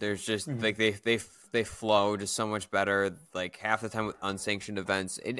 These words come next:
Speaker 1: obviously depends on the person, right? Like, I'm not
Speaker 2: Oh, yeah,
Speaker 1: lumping
Speaker 2: right.
Speaker 1: you into this, but I'm saying, like, with an unsanctioned event, the T Ds are usually unsanctioning them for reasons
Speaker 2: Mm-hmm.
Speaker 1: that are not just because they're doubles. Like,
Speaker 2: Yeah.
Speaker 1: you play
Speaker 2: Mm-hmm.
Speaker 1: every unsanctioned ev-, every doubles is an unsanctioned
Speaker 2: Mm-hmm.
Speaker 1: event, but most of the time,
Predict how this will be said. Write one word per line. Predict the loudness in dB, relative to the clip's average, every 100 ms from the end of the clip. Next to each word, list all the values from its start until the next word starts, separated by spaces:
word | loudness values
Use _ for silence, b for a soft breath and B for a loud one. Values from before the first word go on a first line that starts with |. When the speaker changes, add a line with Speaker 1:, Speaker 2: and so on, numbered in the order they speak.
| 2
Speaker 1:
obviously | 2 4 2
depends | 2 0 -2
on | -2
the | -4
person, | -2 -4 -4 -6
right? | -4
Like, | -4 -6
I'm | -2
not | 6
Speaker 2:
Oh, | 6 6
yeah, | 2 2
Speaker 1:
lumping | 0 -2 0
Speaker 2:
right. | 2 2
Speaker 1:
you | 0
into | -6
this, | 0 0 0
but | 0 -2
I'm | -2
saying, | -2 -2
like, | -2 -4 b b b
with | -2
an | -2
unsanctioned | -2 -2 -2 -2 -2
event, | -2 0 0 0 -4 b b -8
the | -6
T | 0 0
Ds | 2 2
are | 2
usually | 2 -2 0 -2 -2
unsanctioning | -2 -2 -2 -4 -2 -4 -2
them | -2 -4
for | -4 -4
reasons | -2 -4 -2 -2 -2 -2 0
Speaker 2:
Mm-hmm. | 2
Speaker 1:
that | 2
are | 2
not | 0 4 4 4 0
just | -8 -6
because | -4 0 2 0 -2
they're | -6
doubles. | -4 -8 -4 -2 -2 -2
Like, | 0
Speaker 2:
Yeah. | 4 4 4 -6
Speaker 1:
you | -8
play | -2 0 0
Speaker 2:
Mm-hmm. | 2
Speaker 1:
every | 2 2 0
unsanctioned | 0 0 -2 -6 -6 -10
ev-, | -4
every | 0 0
doubles | 0 0 0 -4 -6
is | -8
an | -6
unsanctioned | -8 -8 -6 -4 -6
Speaker 2:
Mm-hmm. | -8
Speaker 1:
event, | -8
but | -6
most | 0 0 0
of | -2
the |
time, | 0 0 -2